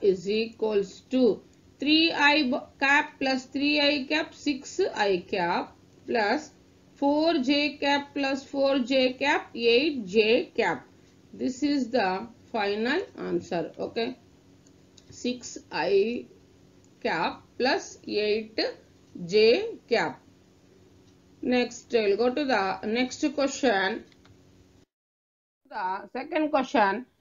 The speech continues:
a boat is sent across a river with a velocity of eight kilometer per hour. If the resultant velocity of the boat is ten kilometer per hour, the river is flowing with a velocity of,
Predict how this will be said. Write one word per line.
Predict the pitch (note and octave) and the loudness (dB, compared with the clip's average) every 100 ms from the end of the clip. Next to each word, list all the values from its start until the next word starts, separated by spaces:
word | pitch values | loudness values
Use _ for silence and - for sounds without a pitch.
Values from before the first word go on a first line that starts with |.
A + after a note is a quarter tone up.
| - - - | -20 -14 -4
a | B3 | 0
boat | A#3+ C#4+ D4+ | 6 6 6
is | F4+ F4 | 4 2
sent | - C#4+ D4 D#4+ | 4 6 6 8
across | B3+ - C#4+ D#4+ D#4+ | 6 6 6 6 8
a | E4 | 6
river | G#3 G3 F3 A#3 - | 6 6 4 4 -2
with | C#4+ | 0
a | C#4+ | 4
velocity | C#4+ A#3+ A3 A3 A#3 A#3+ A#3+ A#3+ | 4 6 6 4 0 0 -2 6
of | E3+ C4+ - | 6 6 4
eight | A3+ C4+ D4 - | 2 2 0 -2
kilometer | G#3+ G3+ G3 F#3+ A#3 D4+ - | 4 6 4 2 6 4 6
per | B3 C#4 | 6 6
hour. | - E3+ E3+ F3 - _ _ _ | 6 6 6 2 -2 _ _ _
If | - D4 | -2 4
the | C#4+ | 6
resultant | B3 A#3 D4 E4 D#4+ D#4+ | 6 6 4 6 8 8
velocity | D4+ A3+ G#3+ A3 A#3+ B3 | 6 8 8 6 2 4
of | A#3 G3+ | 2 2
the | |
boat | F#3 F#3+ G3+ C4+ | 2 4 2 4
is | D#4+ F#4 | 2 0
ten | - C#4 C4 D4+ | -2 0 2 2
kilometer | C4+ A3+ A3 G#3+ G3+ B3+ C4+ | 2 4 4 2 4 2 6
per | |
hour, | A#3+ F#3+ F3 F3+ - - _ _ | 6 6 6 4 2 -8 _ _
the | - B3 | 4 6
river | C4 C4+ D4+ | 8 8 8
is | F4+ F4+ | 8 4
flowing | - B3+ B3 C4 C4 | 4 6 6 6 2
with | B3 | 2
a | B3 | 6
velocity | G#3 F#3+ G#3 G3+ G#3+ G3 | 8 8 6 -2 2 6
of, | F#3+ G3 F#3+ | 8 8 6